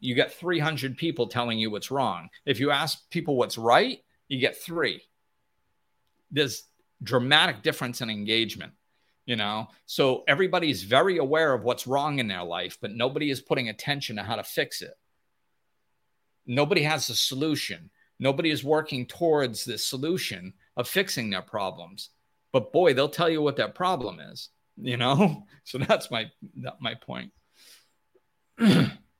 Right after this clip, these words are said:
Yeah, Cindy, our feet and our mouth do have to go in the same direction.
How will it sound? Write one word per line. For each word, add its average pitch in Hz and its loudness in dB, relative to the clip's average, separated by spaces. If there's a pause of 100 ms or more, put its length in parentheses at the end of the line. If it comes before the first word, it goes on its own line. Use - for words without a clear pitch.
(1800)
Yeah, 113 2
Cindy, 110 -2
our 95 -2
feet 139 -4
and 120 -6
our 120 -2
mouth 107 -4
do 110 -4
have 104 -4
to 110 -10
go 101 -2
in 95 -6
the 90 -8
same 98 -6
direction. 101 -6